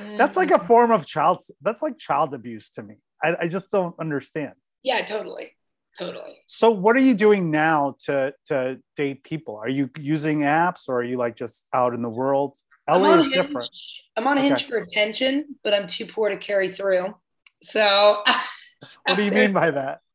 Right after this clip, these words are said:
Speaker 1: For
Speaker 2: Like, I just don't wanna go, male or female, I don't wanna go on dates and then get stuck with a bill.
Speaker 1: Oh, I see.
Speaker 2: Too poor. Like, we could go to picnics and shit. But also, it, I don't know if you, are you single, Paul?
Speaker 1: I am, yeah.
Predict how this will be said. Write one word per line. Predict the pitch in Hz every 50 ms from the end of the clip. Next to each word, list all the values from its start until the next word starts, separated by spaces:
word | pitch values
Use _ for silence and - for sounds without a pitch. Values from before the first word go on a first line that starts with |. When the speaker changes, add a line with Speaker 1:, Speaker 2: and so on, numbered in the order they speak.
| _ _ _ _ _ _ _ _ _ _ _ _ _ _ _ _
Speaker 1:
For | 147 147
Speaker 2:
Like, | 247 240 247
I | 254
just | 226 262 269 - -
don't | - 285 269 269
wanna | 277 269 254
go, | 208 233 226 233 233 233 233 233 226 - - _ - - -
male | 226 247 254 262 262
or | 254 226 233 240 240 240
female, | 247 240 220 214 208 202
I | 185
don't | 214 214 220
wanna | 220 220
go | 196 202 202 202
on | 202 196 180
dates | 185 185 185 180 175 -
and | 175
then | 175 175 175
get | 175 170 170 -
stuck | - - - 180 - -
with | 180 175 -
a |
bill. | - - - - - - - - _ _ _ _ _ _ _ _ _ -
Speaker 1:
Oh, | - 131 131 123 117
I | 117 120 120
see. | - - 113 104 107 123 _ _ _ _ _ _ _ _ - 175
Speaker 2:
Too | - 247
poor. | 190 165 180 196 - - - - _ -
Like, | 226 220
we | 233 233
could | - 247 247 -
go | 247 240
to | 226
picnics | - - 208 208 - - 185 175 175 - -
and | 185 185 -
shit. | - - - 160 - - _ _ - - - - _ _
But | - 320
also, | 349 - 359 285 233 - - _ _ _ - _
it, | 254 277 - - 269
I | 320
don't | 359 359
know | 370 330 285
if | 240 254
you, | 294 -
are | - 233
you | 254 285 349
single, | 349 - 320 302 269 277 311 311 311 - _
Paul? | - 262 285 294 294 - - -
Speaker 1:
I | 151 160
am, | 160 147 131 117 113 127
yeah. | 123 117 120